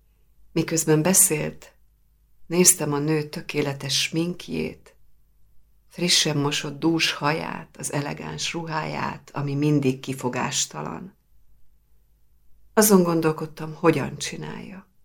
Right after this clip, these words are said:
Soha nem nyúzott, soha nem zsíros a haja, soha nem hord otthon sem kinyúlt tréningnadrágot. Ennyi év elteltével semmi mást nem tudok visszaidézni a beszélgetésből,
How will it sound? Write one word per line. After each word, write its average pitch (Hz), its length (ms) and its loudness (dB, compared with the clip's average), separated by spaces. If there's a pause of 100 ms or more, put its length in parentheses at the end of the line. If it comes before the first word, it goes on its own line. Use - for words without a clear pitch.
(800)
Soha 151 340 0
nem 160 220 4
nyúzott, - 920 -2 (380)
soha 156 320 4
nem 156 200 6
zsíros 156 520 0
a 165 60 -2
haja, - 480 -12 (720)
soha 180 320 8
nem 165 160 8
hord 160 240 6
otthon 165 400 4
sem 156 280 2
kinyúlt 147 500 4
tréningnadrágot. 147 1300 4 (2500)
Ennyi 220 280 10
év 160 260 8
elteltével 147 800 4
semmi 151 440 6
mást 135 460 2
nem 131 160 2
tudok 135 320 -4
visszaidézni 127 800 2
a 127 60 2
beszélgetésből, 131 1200 0